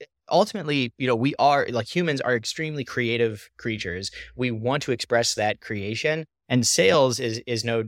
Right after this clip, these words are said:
no different, right? There is, of course, a, a science to sales, but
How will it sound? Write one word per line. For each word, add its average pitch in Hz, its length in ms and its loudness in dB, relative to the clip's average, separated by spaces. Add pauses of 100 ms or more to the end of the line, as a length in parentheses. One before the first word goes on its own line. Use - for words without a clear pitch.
no 117 240 -4
different, 107 380 -6
right? 107 160 -4
There 123 120 6
is, 120 140 0
of 117 100 -6
course, 143 300 0
a, 120 320 2
a 113 80 -2
science 113 440 -2
to 107 100 -4
sales, 104 320 -2
but 104 220 -4